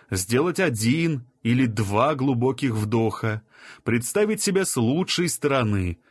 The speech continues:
и начать все сначала с первого «Ар». В такие моменты нужна смелость, чтобы извиниться и простить себя,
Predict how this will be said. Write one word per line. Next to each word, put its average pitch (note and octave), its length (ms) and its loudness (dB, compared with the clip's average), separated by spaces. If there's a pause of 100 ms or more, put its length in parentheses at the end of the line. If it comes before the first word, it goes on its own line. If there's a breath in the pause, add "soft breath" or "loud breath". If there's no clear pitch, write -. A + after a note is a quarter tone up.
(240 soft breath)
и A#2+ 120 2
начать A#2 680 0
все - 440 -2
сначала D3+ 880 -2
с - 160 -4
первого A#2+ 840 0
«Ар». G#2+ 420 -2 (720)
В - 120 -20
такие A#2+ 320 2
моменты B2 500 2
нужна A2 400 2
смелость, A#2 640 0
чтобы A#2+ 420 0
извиниться A2+ 800 0
и A#2 240 -2
простить A#2 680 -2
себя, G2+ 580 -2